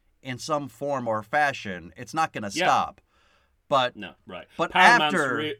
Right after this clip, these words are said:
Speaker 2: Paramount's really pinned its flag
Speaker 1: Right.
Speaker 2: on, on Star Trek, uh, f-, as, as the kind of the flagship of its streaming service.
Speaker 1: Right.
Speaker 2: Yeah.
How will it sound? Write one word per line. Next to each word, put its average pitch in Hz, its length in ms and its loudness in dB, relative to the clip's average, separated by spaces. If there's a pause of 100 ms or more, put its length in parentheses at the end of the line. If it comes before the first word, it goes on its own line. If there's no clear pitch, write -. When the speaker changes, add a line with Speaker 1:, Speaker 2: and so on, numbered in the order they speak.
Speaker 2:
Paramount's 170 560 -2
really 120 260 -8
pinned 127 400 -10
its - 140 -14
flag 92 380 -6
Speaker 1:
Right. 101 300 2
Speaker 2:
on, 82 220 -18 (460)
on 101 340 -6
Star 101 300 -8
Trek, - 520 -14 (240)
uh, 95 200 -8
f-, - 160 -20
as, 95 260 -14
as 95 200 -16
the - 100 -20
kind 98 280 -12
of 87 80 -14 (140)
the 95 80 -16
flagship 95 520 -14
of - 100 -18
its - 360 -18 (140)
streaming 90 420 -16
service. 73 380 -20
Speaker 1:
Right. 101 240 -4
Speaker 2:
Yeah. 76 60 -20